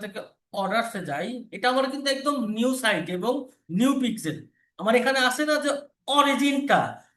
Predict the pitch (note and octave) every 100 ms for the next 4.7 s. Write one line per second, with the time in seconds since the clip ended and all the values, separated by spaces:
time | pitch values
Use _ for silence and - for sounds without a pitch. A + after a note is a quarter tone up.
0 | F3+ A3 A#3+ A#3+ C4 C#4+ C#4 - A#3+ B3
1 | - C#4+ - B3 A#3 - - C4 C#4 C#4
2 | C#4+ C4 G3 A3+ A3+ A#3+ A3+ A3 F3 -
3 | _ _ - F3+ C4 A#3 A#3+ C#4 D4 D4+
4 | C4+ C4 C#4+ D4 C#4+ B3 A#3+